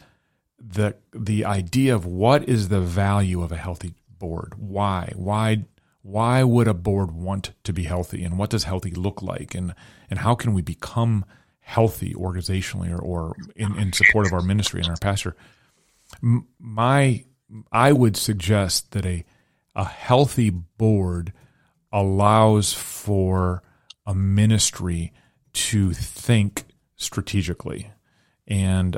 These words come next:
um, and not just healthy as in, like, everybody gets along and enjoys having donuts together, but really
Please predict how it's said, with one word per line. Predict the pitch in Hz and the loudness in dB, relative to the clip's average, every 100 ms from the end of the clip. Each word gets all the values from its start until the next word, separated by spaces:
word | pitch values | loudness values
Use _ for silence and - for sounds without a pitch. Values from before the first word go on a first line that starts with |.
| - | -6
um, | 95 90 85 82 82 _ - | -6 -4 -4 -6 -10 _ -10
and | 107 98 | -4 0
not | 113 131 | 2 2
just | 165 - | 0 2
healthy | 139 139 135 110 | 2 4 4 2
as | 101 | 2
in, | 104 | 2
like, | 98 90 | 0 2
everybody | 107 95 98 | 2 2 2
gets | 98 95 | 0 -2
along | 92 95 92 | 0 2 2
and | 87 | 0
enjoys | 87 90 87 87 | 0 0 -2 -2
having | 92 90 85 - | -2 -2 -2 -6
donuts | 101 101 98 - | 0 0 0 -2
together, | 85 82 82 | -4 -4 -4
but | 82 90 | -6 -4
really | 92 110 117 110 101 | -2 2 4 4 2